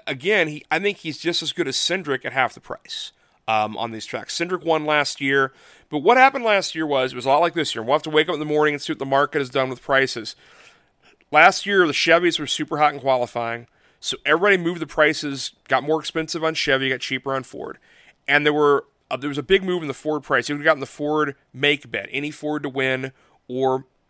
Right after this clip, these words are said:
any Penske Ford to win was the best team last year on Ford.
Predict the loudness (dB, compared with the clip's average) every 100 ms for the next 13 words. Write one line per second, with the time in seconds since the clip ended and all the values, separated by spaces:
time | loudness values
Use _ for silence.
0 | -12 -10 -10 -10 -8 -6 -6 -10 -10 -8
1 | -8 -8 -8 -6 -6 -8 -12 -12 -8 -6
2 | -6 -6 -6 -2 -4 -4 -6 -6 -6 -2
3 | -2